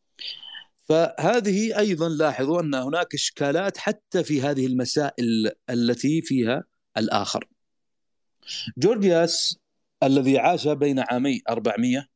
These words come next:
وثلاثة وثمانين وثلاثمية وخمسة وسبعين، ولاحظوا أنه قريب من، هو أكبر من أس-، آه، آه، سقراط وتوفي بعده، وكان تلميذًا لإمبادقليس، وكان مشغولًا بالعلم الطبيعي،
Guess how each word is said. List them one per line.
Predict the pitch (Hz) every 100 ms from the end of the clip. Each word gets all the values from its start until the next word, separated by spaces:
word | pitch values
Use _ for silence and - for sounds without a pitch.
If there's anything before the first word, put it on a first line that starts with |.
| _
وثلاثة | 107 107 117 147 135
وثمانين | 120 110 104 101 - _ _ _ _ _ _ _
وثلاثمية | 104 123 135 131 123 110 127 151 143 135 _ _
وخمسة | 107 - 160 139
وسبعين، | 107 104 87 101 123
ولاحظوا | 135 120 127
أنه | 127 127 135
قريب | - 120 117 - _ - - - _ _
من، | 107 107 104 101 87 87
هو | 98 117
أكبر | 135 139 110 104
من | 98 -
أس-، | 101 -
آه، | 104 98
آه، | 104 101 85
سقراط | 95 110 120 127 - -
وتوفي | 131 135 139 131 127 110
بعده، | 101 80 92 - _ _ _ - - - - -
وكان | - 107 - 127 113
تلميذًا | 131 120 160 127 135 135 -
لإمبادقليس، | 107 113 113 104 101 95 69 - _ 117 107 117 113 123 147 135 - - - - _ _ _ _ - - - - -
وكان | 127 180 202 196
مشغولًا | - 131 185 185
بالعلم | 185 131 120 131 175 165
الطبيعي، | - 131 131 127 104